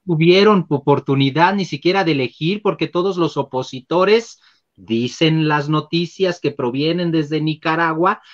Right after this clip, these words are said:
fueron encarcelados precisamente por el propio presidente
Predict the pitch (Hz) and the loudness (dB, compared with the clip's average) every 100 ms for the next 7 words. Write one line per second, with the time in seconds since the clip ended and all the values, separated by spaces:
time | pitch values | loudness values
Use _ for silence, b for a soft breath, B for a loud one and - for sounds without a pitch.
0 | b b 151 180 202 214 185 160 147 - | b b 2 4 6 4 2 2 2 0
1 | 151 151 165 202 185 - 143 190 180 175 | -2 0 -2 -2 -4 -6 -6 -6 -6 -6
2 | 190 202 165 156 147 143 180 208 208 - | -4 -6 -2 -2 -2 -2 -2 0 0 0
3 | 165 - 190 220 226 220 | -4 -4 0 0 2 2